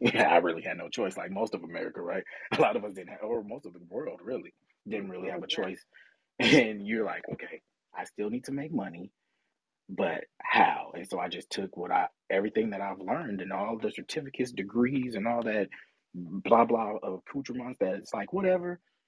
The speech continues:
Speaker 1: It's, these pieces of paper, they actually meant something. And I started utilizing them like they meant something. I mean, I'm still paying student loans, so. <laughs> So when you go to the
Speaker 2: Learning
Speaker 1: website,
Speaker 2: something
Speaker 1: uh,
Speaker 2: else.
Speaker 1: <laughs> you know, when you go to the website at freedom coach kells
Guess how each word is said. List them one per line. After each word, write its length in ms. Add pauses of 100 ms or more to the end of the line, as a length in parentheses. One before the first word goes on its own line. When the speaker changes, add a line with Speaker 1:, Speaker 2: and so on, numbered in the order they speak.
(220)
Speaker 1:
It's, 160 (120)
these 200
pieces 240
of 100
paper, 260
they 120
actually 260
meant 260
something. 360 (320)
And 100
I 60
started 340
utilizing 520
them 100
like 200
they 200 (100)
meant 320
something. 380 (200)
I 140
mean, 160
I'm 120
still 180
paying 180
student 260
loans, 280
so. 180 (340)
<laughs> 60 (2250)
So 120
when 120
you 60
go 360
to 100
the 80
Speaker 2:
Learning 260
Speaker 1:
website, 220
Speaker 2:
something 260
Speaker 1:
uh, 260
Speaker 2:
else. 100 (640)
Speaker 1:
<laughs> 20
you 520
know, 60
when 100
you 100
go 220
to 140
the 60
website 400
at 120
freedom 220
coach 320
kells 400